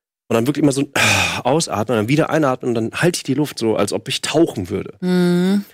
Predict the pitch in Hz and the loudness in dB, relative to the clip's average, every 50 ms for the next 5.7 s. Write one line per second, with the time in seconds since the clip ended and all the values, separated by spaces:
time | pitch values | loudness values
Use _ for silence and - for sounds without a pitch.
0 | _ _ _ _ _ - 110 107 87 - 104 101 104 117 147 214 - 233 - - | _ _ _ _ _ 0 0 0 0 0 0 2 4 4 4 4 2 0 -2 0
1 | 131 123 120 107 117 120 120 123 120 127 113 - 104 120 - 190 220 226 - - | 0 0 0 2 2 2 2 2 0 -2 -2 -2 -2 -2 2 2 2 2 2 0
2 | 110 - - 104 - - 85 - 82 - - - 104 104 - - 120 - - 123 | -2 -6 -8 -10 -10 -8 -8 -8 -8 -10 -8 -4 -2 0 0 0 -2 -2 -4 -6
3 | - 117 110 - - - 170 170 - - - 65 62 - - - _ - - 104 | -6 -6 -6 -6 -2 -2 -2 -2 -2 -8 -14 -14 -14 -16 -18 -20 _ -12 -10 -10
4 | - - - 90 90 92 - - 110 98 95 98 107 120 123 117 - - 120 113 | -8 -8 -6 -4 -4 -4 -6 -8 -8 -4 -2 0 0 0 0 0 -2 0 0 2
5 | 123 131 127 143 135 147 147 120 101 - 98 117 - | 2 2 2 0 0 0 -2 -2 -2 -4 -4 -4 -6